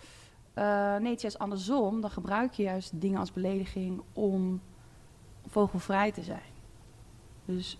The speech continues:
om redelijk snel aan te geven in je programma. Dat deed ik bij het vorige programma, de, eh, vorige twee programma's. Ehm, j-, ja, daardoor, eh, je, je moet meteen duidelijk zijn, er is niet,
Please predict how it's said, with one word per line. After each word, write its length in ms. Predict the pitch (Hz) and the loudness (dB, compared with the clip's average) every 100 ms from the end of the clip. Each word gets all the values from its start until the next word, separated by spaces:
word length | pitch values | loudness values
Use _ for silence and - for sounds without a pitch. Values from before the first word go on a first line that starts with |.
| - | -6
om 640 | - 190 185 180 175 170 | -2 2 2 2 0 0
redelijk 320 | 175 175 175 | 0 0 -2
snel 260 | - 190 190 | 0 2 4
aan 200 | - 190 | 4 2
te 80 | - | 2
geven 240 | - 190 | 0 0
in 60 | 190 | 0
je 60 | |
programma. 440 | 185 180 180 180 180 | -2 -2 0 2 2
Dat 80 | 180 - - - | 0 -6 -18 -14
deed 100 | - | 4
ik 100 | 202 | 4
bij 80 | 185 | 4
het 40 | 180 | 2
vorige 160 | 226 220 | 0 0
programma, 420 | - 202 208 226 | 2 4 6 4
de, 100 | 202 - - | 0 -2 0
eh, 460 | 196 190 185 180 175 - | 2 2 2 0 -4 -10
vorige 220 | - 196 - | -6 -6 0
twee 160 | 208 | -2
programma's. 480 | 208 - 202 214 - - - - - - - - - - - - - - | 0 -2 -2 -2 -6 -16 -16 -14 -12 -14 -16 -18 -18 -18 -16 -16 -16 0
Ehm, 560 | 214 208 202 202 196 196 | 4 6 6 4 4 2
j-, 160 | 220 - | 0 -2
ja, 360 | - 220 233 190 | 2 8 10 10
daardoor, 360 | 226 226 226 | 10 10 8
eh, 320 | 214 123 82 55 - - | 6 4 0 -2 -4 -2
je, 200 | 208 - | 0 2
je 100 | 226 | 2
moet 360 | 220 208 233 233 | 2 4 8 8
meteen 300 | 226 240 240 | 10 12 12
duidelijk 300 | 220 226 226 | 12 12 8
zijn, 220 | 233 220 | 6 6
er 60 | 202 | 6
is 80 | |
niet, 180 | 220 220 | 6 4